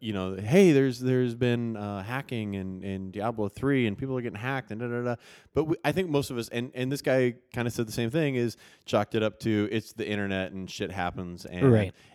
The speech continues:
Speaker 1: and any one little thing can get blown up into this big fucking deal. And y-,
Speaker 2: Yeah.
Speaker 1: y-, you kinda, I think
Speaker 2: Take it with a grain of salt.
Speaker 1: most of it, exactly. We kinda, like, go, "Eh, whatever."
Speaker 2: Yeah, that was done
Speaker 1: Uh,
Speaker 2: by stupid people that would also give money to the Nigerian prince that just
Speaker 1: Right.
Speaker 2: needs a little loan so they can get his cash out.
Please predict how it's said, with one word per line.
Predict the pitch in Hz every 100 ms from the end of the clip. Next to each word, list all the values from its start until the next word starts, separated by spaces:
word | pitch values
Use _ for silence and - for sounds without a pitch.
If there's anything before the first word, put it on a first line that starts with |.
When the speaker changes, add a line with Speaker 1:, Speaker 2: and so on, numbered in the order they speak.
| -
Speaker 1:
and | 113 123
any | 143 151 147
one | 127 127 127 127
little | 123 113
thing | 131 123 117
can | 107
get | 104 98
blown | 107 101 98
up | 98
into | 98 98
this | 92 92 90 87 _ _ 151 117
big | 110
fucking | 101 110 113 107
deal. | 110 104
And | 110
y-, | 120
Speaker 2:
Yeah. | 131 95
Speaker 1:
y-, | 170
you | 160
kinda, | - 185 170 - - - 143
I |
think | - 214 - - 214
Speaker 2:
Take | - 202
it | 160
with | 135
a |
grain | 117 110
of | 101
salt. | 85 - 202
Speaker 1:
most | 202 170
of |
it, | 143
exactly. | 110 87 87 78 71 71 71 -
We | 127 120
kinda, | 120 107 101
like, | 98 90
go, | 107
"Eh, | 175 165 160 131 - - -
whatever." | 120 92 80 73 85
Speaker 2:
Yeah, | 139
that | 139
was | 151 120
done | 135
Speaker 1:
Uh, | 135
Speaker 2:
by |
stupid | 127 139 131 135
people | 127 120 127 127
that | 117
would | 104 110
also | 110 123
give | 117 110
money | 110 113
to | 113
the | 113
Nigerian | 110 110 104 113 113 117 107
prince | - 127 117 -
that | 110 95
just | 82
Speaker 1:
Right. | 78
Speaker 2:
needs | 104
a | 107
little | 117 127 139 135 131
loan | 123 123 123 110
so | 110
they | 107
can | 104
get | 104
his | 95
cash | - 98 -
out. | 113 -